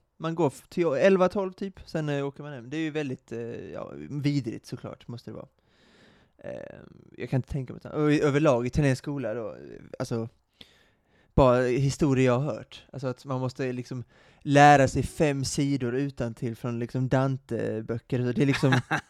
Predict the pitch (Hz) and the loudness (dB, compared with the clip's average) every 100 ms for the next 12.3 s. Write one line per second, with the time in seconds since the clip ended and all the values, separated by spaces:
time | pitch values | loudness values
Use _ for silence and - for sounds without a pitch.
0 | 147 - 147 - 156 156 151 170 139 - | -10 -8 -12 0 2 6 8 8 8 2
1 | 156 151 139 156 175 160 151 143 135 147 | 6 6 6 8 10 10 10 8 8 6
2 | 127 - 151 - 127 110 104 - - _ | 4 6 4 4 -4 -8 -10 -10 -16 _
3 | - 139 131 120 117 - _ _ _ - | -2 4 6 4 0 -4 _ _ _ 0
4 | 151 143 170 160 127 123 139 147 143 120 | 2 4 4 4 2 2 2 0 0 -6
5 | 139 - 110 - 127 147 151 147 131 120 | -6 -8 -12 -8 6 10 10 10 8 6
6 | 120 139 143 123 - - 147 131 - 151 | 4 6 4 2 -4 -2 2 2 2 -2
7 | 147 - 131 139 123 135 139 135 135 135 | -4 -6 -4 -2 -4 -2 -2 -2 -4 -2
8 | 147 117 120 - 131 127 - 135 120 110 | -2 -2 -2 -4 -6 -6 -6 -6 -6 -8
9 | 117 113 113 117 113 127 131 127 120 - | -8 -8 -6 -6 -6 -4 -6 -6 -14 -16
10 | - 120 117 113 117 _ _ _ _ _ | -10 -6 -4 -4 -8 _ _ _ _ _
11 | _ _ 165 190 202 175 160 175 135 151 | _ _ -4 2 2 2 0 2 2 2
12 | 180 175 | 2 4